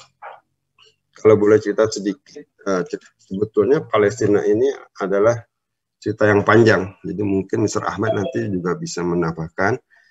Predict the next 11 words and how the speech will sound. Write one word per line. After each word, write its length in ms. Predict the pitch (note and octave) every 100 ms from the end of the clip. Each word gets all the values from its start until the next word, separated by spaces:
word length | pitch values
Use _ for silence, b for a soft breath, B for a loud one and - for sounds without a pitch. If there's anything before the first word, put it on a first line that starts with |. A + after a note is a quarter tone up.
| b _
Tapi 200 | F2+ - B2
yang 160 | B2 A2
saya 240 | G2+ F#2
ingat 320 | F#2+ G2 G2
cerita 560 | G2 F#2 - G2+ A2+ C#3 - _
tentang, 640 | - F#2+ - G#2 A2 A2 A2
eh, 320 | F2+ F#2 F2 E2+ -
keagungan 640 | F#2+ G2+ G2 G#2 G2+ G2 - -
ajaran 400 | G2 F#2+ F#2 D#2+
Islam. 320 | F#2 - F2+ E2 B B B -
Jadi 160 | F#2+